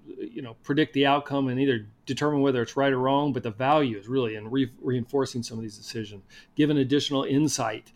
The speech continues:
that you've never seen before, and augmenting decisions that, that we, that experts make. One last, one last one, and then I, and then I got a few, uh, questions just to get to know Beth Smith. This will be fun. <laughs>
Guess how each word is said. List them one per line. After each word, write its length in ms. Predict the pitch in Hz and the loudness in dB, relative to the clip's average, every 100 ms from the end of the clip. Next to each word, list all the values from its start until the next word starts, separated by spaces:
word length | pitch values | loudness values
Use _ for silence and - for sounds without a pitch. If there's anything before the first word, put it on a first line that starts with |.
| - _ | -20 _
that 200 | 123 117 - | -8 -8 -6
you've 200 | 135 120 | -4 0
never 260 | 139 139 | 2 2
seen 300 | 123 - 147 | 0 0 0
before, 360 | 139 113 113 107 | 0 -2 -8 -8
and 100 | 113 | -6
augmenting 560 | 139 143 143 131 127 117 | 0 0 2 0 0 -2
decisions 540 | 113 - 117 117 107 | -4 -6 -6 -6 -6
that, 240 | 110 - 131 | -10 -10 -12
that 160 | 113 | -12
we, 180 | 120 117 127 | -12 -14 -12
that 160 | 113 120 | -14 -12
experts 460 | 120 - 110 - | -14 -10 -12 -10
make. 380 | 113 117 - - _ _ | -10 -10 -12 -20 _ _
One 500 | - 214 240 233 240 | -12 -10 -6 4 6
last, 340 | 208 170 135 - | 8 6 2 -2
one 180 | 165 165 | 0 4
last 340 | 139 127 - | 4 2 -4
one, 200 | 120 120 | -4 -4
and 360 | 135 160 139 151 | -4 -2 0 2
then 100 | 160 | 2
I, 100 | 156 | 2
and 140 | 151 | 2
then 80 | 165 | 2
I 80 | 170 | 4
got 140 | 160 | 2
a 20 | |
few, 640 | - 170 175 170 151 - - - _ _ - | 0 2 6 6 4 -4 -16 -20 _ _ -6
uh, 200 | 156 147 147 | -4 -2 -2
questions 560 | - 156 - 151 139 | 0 0 0 -2 -2
just 220 | 120 156 - | -2 -2 -2
to 80 | |
get 180 | 131 139 | 0 0
to 80 | 135 | 0
know 140 | 135 123 | 0 0
Beth 220 | 123 120 | -2 -2
Smith. 320 | - 123 107 | -4 -4 -4
This 180 | 123 123 | -6 -4
will 60 | |
be 60 | 123 | -6
fun. 340 | - 123 104 - - | -4 -6 -6 -4 2
<laughs> 420 | 170 - 160 123 | 2 4 0 0